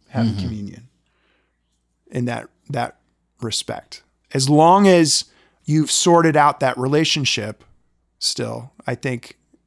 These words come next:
Speaker 1: um, you know, and I, and I do, I think over time, maybe that, that pain that is kinda underlying can be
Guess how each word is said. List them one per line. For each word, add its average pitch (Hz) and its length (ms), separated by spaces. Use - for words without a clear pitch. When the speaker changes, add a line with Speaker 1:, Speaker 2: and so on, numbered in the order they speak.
Speaker 1:
um, 117 440
you 127 100
know, 110 320
and 131 140
I, 123 180
and 131 160
I 123 60
do, 165 420
I 139 80
think 160 240
over 151 200
time, 156 600
maybe 151 360
that, 135 340
that 135 200
pain 143 480
that 135 240
is 135 180
kinda 147 240
underlying 131 720
can 127 180
be 120 380